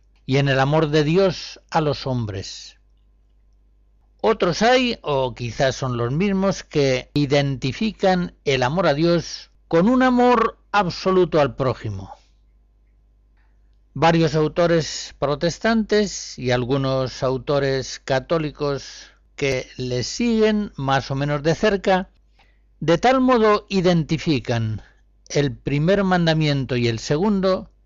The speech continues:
como si siempre que se amase a los hombres, se amase necesariamente a Dios, y como si Dios no fuera en sí mismo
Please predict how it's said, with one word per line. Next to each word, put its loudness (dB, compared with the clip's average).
como 2
si -4
siempre -2
que -2
se -4
amase -2
a -2
los -2
hombres, -2
se -2
amase 2
necesariamente 0
a 2
Dios, -6
y -2
como 2
si -2
Dios 0
no 2
fuera 2
en 2
sí -2
mismo -2